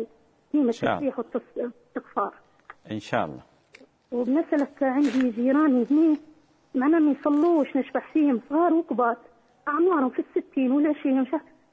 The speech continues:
Speaker 1: لكن ديما معاهم أنا باهي في الأوقات الصلاة، خاطي الصلاة، نشبح فيهم. إن ما يصلوش من هذا، نبدأ ننصح فيهم، نحس فيهم، حتى لما نجي ولا حاجة يتضايقوا مني.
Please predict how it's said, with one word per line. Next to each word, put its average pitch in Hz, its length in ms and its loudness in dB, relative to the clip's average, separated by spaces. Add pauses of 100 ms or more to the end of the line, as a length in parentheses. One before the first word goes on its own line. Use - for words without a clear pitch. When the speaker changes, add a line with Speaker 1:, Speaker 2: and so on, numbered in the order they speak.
(220)
Speaker 1:
لكن 311 240 0
ديما 311 240 2
معاهم 269 400 0
أنا 285 180 2
باهي 285 380 2 (420)
في 277 60 -2
الأوقات 311 380 -2 (140)
الصلاة، 294 260 -2
خاطي 285 320 -6
الصلاة، 233 300 -6 (440)
نشبح - 340 -6
فيهم. 311 160 -2 (1900)
إن 294 240 2
ما 294 60 2
يصلوش 277 560 -4
من 233 140 -6
هذا، 311 340 0 (360)
نبدأ 311 240 0
ننصح 320 500 -2
فيهم، 277 200 0
نحس 320 200 -4 (100)
فيهم، 302 200 0
حتى - 260 -8
لما 262 220 0
نجي 254 320 0
ولا 233 140 0
حاجة 294 240 -4
يتضايقوا 302 500 -2
مني. 277 280 2